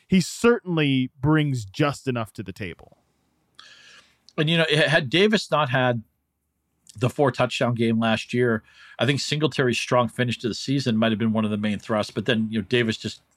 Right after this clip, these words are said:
Speaker 2: you know, does something that was so seismic that we couldn't unsee it.
Speaker 1: That's a good
Speaker 2: And
Speaker 1: point.
Speaker 2: it just made sense for him. I mean, he was, you know, we talked about one of the most talked about players in fantasy, probably outside the top two rounds. I don't think any player got more talk than Gabe Davis did this summer. So Singletary on the back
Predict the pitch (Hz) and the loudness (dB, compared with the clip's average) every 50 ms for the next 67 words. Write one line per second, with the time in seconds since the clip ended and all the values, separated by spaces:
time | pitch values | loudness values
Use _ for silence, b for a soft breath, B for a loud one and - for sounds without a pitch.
0 | _ - - 104 92 - - 131 120 110 - 127 107 95 113 107 101 101 92 - | _ -10 -8 -8 -6 -4 0 0 0 0 0 -2 -4 -2 -4 -4 -4 -6 -6 -8
1 | - - 101 98 92 - - - 127 117 107 - - 104 107 107 - - 113 101 | -12 -12 -10 -10 -8 -6 -2 0 0 0 0 0 -2 0 0 -2 -2 -2 -4 -4
2 | - - B B B B B B B 117 113 113 110 - - 131 107 104 110 107 | -6 -8 B B B B B B B -2 -2 -2 -2 0 -2 -2 -2 -2 -4 -4
3 | 107 101 - - - 123 117 107 101 - _ _ b b b b b b b b | -4 -6 -6 -6 -2 0 0 0 0 -2 _ _ b b b b b b b b
4 | b b 104 104 104 104 101 95 90 - - 113 104 98 - 95 107 113 98 90 | b b -4 -2 -2 -2 -4 -6 -8 -8 -6 -6 -6 -6 -6 -4 -2 -2 -2 -2
5 | - - 117 107 104 - - 107 98 110 104 107 104 107 117 120 107 - - 113 | -2 -2 -2 -2 -4 -6 -6 -2 -2 -2 -2 -2 -4 -2 -2 -2 -4 -4 -6 -8
6 | 95 98 101 107 104 - 104 107 - - 107 101 98 104 113 - 104 110 - 127 | -6 -4 -4 -4 -4 -2 -2 -2 -2 -4 -4 -6 -6 -6 -6 -10 -12 -8 -4 -2
7 | 127 117 117 113 107 101 - - 107 107 - 110 107 95 - 120 110 104 98 104 | -2 0 0 -2 -2 -2 -2 -2 -2 -2 -2 -4 -6 -4 0 0 0 0 -2 -4
8 | 95 - 107 107 107 107 - 110 - 123 117 113 110 110 107 - - 113 107 101 | -4 -2 -2 -2 -2 -4 -6 -2 0 2 2 2 2 0 -2 0 0 -2 -2 -2
9 | - - - 110 98 - - - 110 95 107 107 110 104 95 104 107 104 107 92 | -4 -4 -4 -4 -4 -4 -6 -6 -4 -2 0 0 -2 -2 -2 -4 -4 -4 -6 -6
10 | 95 98 104 101 - - 98 101 90 101 101 92 95 98 - - 104 101 95 - | -6 -4 -4 -4 -4 -4 -4 -4 -4 -6 -6 -6 -6 -6 -4 -4 -4 -4 -4 -6
11 | - 95 92 107 98 95 90 95 98 98 101 104 - - 113 104 - 113 104 - | -10 -10 -8 -6 -6 -6 -6 -6 -6 -6 -6 -8 -8 -8 -8 -8 -8 -8 -10 -10
12 | - - 104 98 98 98 92 - B B B B B B B B B B - - | -8 -8 -6 -4 -4 -4 -6 -8 B B B B B B B B B B -8 -8
13 | 123 - - 110 107 104 - 113 107 98 98 98 92 - 95 98 101 | -6 -4 -4 -4 -4 -4 -4 -2 -2 -2 -2 -4 -4 -4 -4 -4 -4